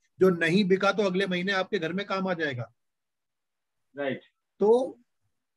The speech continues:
Speaker 1: बिल्कुल आपको करना चाहिए, और अगर आप नहीं कर पा रहे तो फिर थोड़ा थोड़ा करके आप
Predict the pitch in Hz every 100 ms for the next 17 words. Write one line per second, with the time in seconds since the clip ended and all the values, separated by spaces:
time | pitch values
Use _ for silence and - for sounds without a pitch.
0 | _ _ - 156 226 254 226 180 180 202
1 | 180 - 147 127 175 202 214 214 226 262
2 | - - 170 175 180 180 160 160 180 175
3 | 165 147 131 110 110 - 170 175 170 170
4 | 151 160 147 135